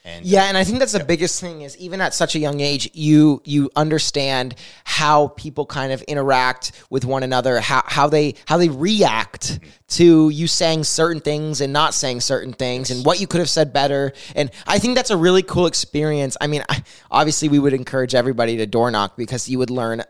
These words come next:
Speaker 2: a million things and
Speaker 1: Yeah.
Speaker 2: what to do, what not
Speaker 1: Yeah.
Speaker 2: to do, and, you know, what you're good at. But,
Speaker 1: Yeah.
Speaker 2: you know, not every-, not everybody can do that. So I guess what are some tactics? Um, let's, let's talk a little bit more now real estate. So
Speaker 1: Okay.
Speaker 2: you're a new realtor,
Speaker 1: Yeah.
Speaker 2: right? This is your first year.
Speaker 1: Yeah.
Speaker 2: What are some tactics that you plan to use,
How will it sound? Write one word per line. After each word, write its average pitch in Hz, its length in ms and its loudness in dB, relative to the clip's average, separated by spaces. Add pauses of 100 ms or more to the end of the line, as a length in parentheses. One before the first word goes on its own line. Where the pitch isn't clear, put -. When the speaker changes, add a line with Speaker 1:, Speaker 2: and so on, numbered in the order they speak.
Speaker 2:
a 123 60 -4
million 131 420 -4
things 123 400 -2
and 123 100 -2
Speaker 1:
Yeah. 113 60 -6
Speaker 2:
what 127 160 2
to 127 80 -6
do, 123 160 -2
what 120 160 2
not 113 160 0
Speaker 1:
Yeah. - 0 -
Speaker 2:
to 117 100 -8
do, 113 320 0 (500)
and, 117 300 0
you 131 60 -2
know, 120 100 2
what 120 160 2
you're 123 100 -6
good 131 220 2
at. 110 320 2 (440)
But, - 120 0
Speaker 1:
Yeah. 151 60 0
Speaker 2:
you 170 60 2
know, 151 120 4
not 165 160 4
every-, 160 200 2
not 190 180 4
everybody 180 260 0
can 160 160 -2
do 202 100 6
that. 151 220 4
So 202 240 4 (120)
I 214 100 2
guess 208 200 0
what 208 220 4
are 254 40 4
some 269 200 -4
tactics? 175 720 -2
Um, 147 400 -2
let's, 180 220 -2
let's 233 180 0
talk 226 160 -2
a - 20 -2
little 185 160 2
bit 160 60 -8
more 151 260 0
now 139 140 0
real 127 240 -2
estate. - 220 -4
So 147 180 2
Speaker 1:
Okay. 90 180 -12 (160)
Speaker 2:
you're 160 140 2
a 165 40 2
new 220 180 2
realtor, 208 500 0 (160)
Speaker 1:
Yeah. 104 100 -8
Speaker 2:
right? 165 140 4
This 156 120 0
is - 40 -2
your 147 100 0
first 208 340 2
year. 160 220 4 (160)
Speaker 1:
Yeah. - 140 -8
Speaker 2:
What 175 240 4
are 240 80 4
some 220 220 -4
tactics 156 460 -4
that 139 120 -4
you 156 100 -4
plan 170 360 -8
to 196 120 -8
use, 135 520 -2